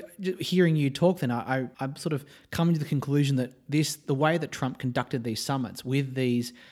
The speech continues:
what seemed to us to be empty, um, threats initially, or at least, you know, r-, ridiculous, um, attacks, but then saying, you know, "He's a great guy, a lot of potential," you know, the kinds of, um, platitudes that he was then sending Kim's way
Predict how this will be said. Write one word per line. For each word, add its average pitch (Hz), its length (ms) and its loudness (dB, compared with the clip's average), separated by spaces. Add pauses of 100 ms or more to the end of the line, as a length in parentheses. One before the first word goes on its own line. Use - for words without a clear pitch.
(120)
what 135 140 -4
seemed 170 240 2
to 135 120 -2
us 135 220 2
to 127 100 -4
be 110 360 -2 (260)
empty, 143 640 0 (200)
um, 113 300 -4
threats 180 380 0
initially, 156 460 2
or 123 140 2
at 127 100 -4
least, 117 280 -4
you 127 80 -4
know, 113 200 -4 (100)
r-, 131 180 -6
ridiculous, 123 800 -4
um, 117 220 -4
attacks, - 580 -4 (320)
but 117 120 -2
then 139 200 2
saying, 120 420 0
you 123 80 0
know, 110 40 -6
"He's 117 140 -4
a 120 40 -6
great 135 320 0
guy, 123 340 0
a 117 60 -2
lot 120 120 -4
of 120 60 -4
potential," 123 720 -2 (280)
you 131 120 0
know, 123 60 0
the 120 80 0
kinds 135 480 -2
of, 120 320 -2
um, 120 180 -4
platitudes 135 840 -2
that 113 80 -8
he 120 160 -2
was 113 260 -2
then 120 240 -2
sending 117 340 -4
Kim's 117 320 -4
way 113 480 -2